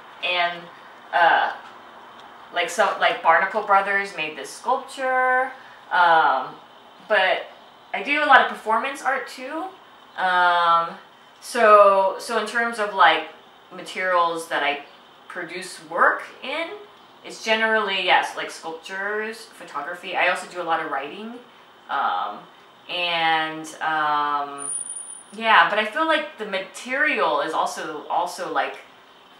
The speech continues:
the material that I use to make art. And in that sense, it doesn't have to be, like, a physical, it doesn't have to be, like, a physical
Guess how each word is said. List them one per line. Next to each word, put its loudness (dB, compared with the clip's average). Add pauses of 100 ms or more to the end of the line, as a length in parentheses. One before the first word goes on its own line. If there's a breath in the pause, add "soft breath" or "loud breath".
(140)
the -10
material -2
that -4
I -4
use -10 (140)
to -10
make -4 (120)
art. 0 (480)
And -8
in -10
that 4
sense, -6
it -8
doesn't -6
have -2
to -16
be, -8
like, -4
a -10
physical, -6 (320)
it -14
doesn't -4
have 0
to -10
be, -6
like, 0
a -8
physical -4